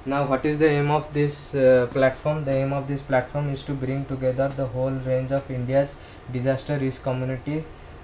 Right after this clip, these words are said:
uh, starting from government, parliamentarians, local self-governments, media, international organizations, various N G Os,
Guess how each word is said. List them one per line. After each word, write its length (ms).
uh, 40
starting 380
from 240
government, 500
parliamentarians, 920
local 320
self-governments, 840
media, 480
international 600
organizations, 1000
various 380
N 180
G 120
Os, 240